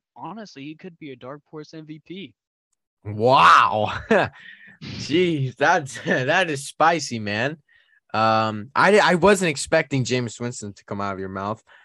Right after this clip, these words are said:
Speaker 2: Uh, um, that was one of the names I didn't think was gonna happen. I like the analysis. I like, uh,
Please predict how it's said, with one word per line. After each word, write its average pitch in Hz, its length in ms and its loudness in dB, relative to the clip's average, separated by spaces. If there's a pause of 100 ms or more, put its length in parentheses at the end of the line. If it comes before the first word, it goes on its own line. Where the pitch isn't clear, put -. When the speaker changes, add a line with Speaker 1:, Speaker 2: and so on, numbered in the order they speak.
(180)
Speaker 2:
Uh, 107 340 2
um, 110 360 0 (380)
that 107 100 -6
was 110 340 -8
one 117 180 -6
of 110 80 -6
the 110 60 -4
names 107 360 -4
I 104 120 0
didn't 104 200 -6
think 110 340 -12 (720)
was 95 220 -10
gonna 98 240 -6
happen. 101 360 -2
I 117 120 0
like 160 260 2
the 185 140 2
analysis. 147 680 2
I 117 120 2
like, 135 400 0
uh, 135 340 2